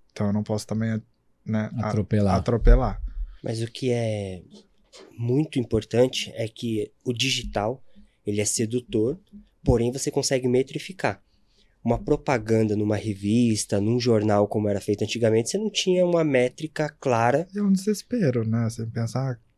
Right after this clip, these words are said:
Speaker 1: "Como que a gente vivia, né?"
Speaker 3: <laughs> Exato. De quantas pessoas você impactou. Hoje já tem.
Speaker 1: Ah.
Speaker 3: E um grande case foi uma, uma marca que a gente atende com a, com a nossa plataforma de vendas, né, de Inside Sales,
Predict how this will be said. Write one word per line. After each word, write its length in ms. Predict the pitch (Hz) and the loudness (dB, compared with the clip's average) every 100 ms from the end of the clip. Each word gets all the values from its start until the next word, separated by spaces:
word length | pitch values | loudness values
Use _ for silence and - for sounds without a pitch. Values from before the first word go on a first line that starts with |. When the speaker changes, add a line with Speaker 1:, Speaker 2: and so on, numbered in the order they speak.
| _ _ - | _ _ -14
Speaker 1:
"Como 240 | - 143 180 | -4 -2 0
que 80 | 190 | 2
a 40 | |
gente 200 | 170 147 | 2 2
vivia, 580 | 143 165 135 139 117 98 | 0 0 4 4 4 2
né?" 260 | 95 98 - | -4 -6 -10
Speaker 3:
<laughs> 40 | - 117 | -14 -8
Exato. 580 | - 123 120 127 - - - 143 - _ _ - - - - | -4 -2 0 -2 -4 -4 0 0 0 _ _ -20 -20 -20 -4
De 100 | 139 | 2
quantas 300 | 151 160 185 | 6 6 6
pessoas 320 | 180 180 165 | 2 2 2
você 80 | 185 | 0
impactou. 480 | 180 180 - 165 139 | 0 0 0 2 6
Hoje 220 | 139 143 | 6 4
já 120 | 165 | 0
tem. 320 | - 160 131 - | 4 2 2 -2
Speaker 1:
Ah. 200 | 117 113 - | -6 -6 -4
Speaker 3:
E 80 | 139 | 0
um 60 | 127 | 2
grande 300 | 131 156 165 | 4 2 0
case 420 | - 131 160 170 | 0 0 0 -2
foi 300 | - 156 143 | -2 2 2
uma, 320 | 127 120 107 98 | 2 0 -2 -6
uma 220 | 107 113 | -4 -2
marca 320 | 107 110 110 | 0 0 -4
que 100 | 113 | -4
a 20 | 113 | -2
gente 240 | 113 117 | -2 -2
atende 380 | 104 113 113 113 | -2 0 0 0
com 140 | 113 | -6
a, 160 | 101 92 | -6 -6
com 120 | - | -2
a 40 | |
nossa 180 | 107 - | -2 -2
plataforma 640 | - 110 110 - 107 107 | -4 -2 -4 -2 0 2
de 100 | 101 | 0
vendas, 460 | 95 98 127 131 101 | -2 2 4 4 2
né, 120 | 107 | 2
de 120 | 101 | 0
Inside 340 | 98 - 101 - | -2 -2 -2 0
Sales, 460 | 123 151 147 - | 4 4 4 -2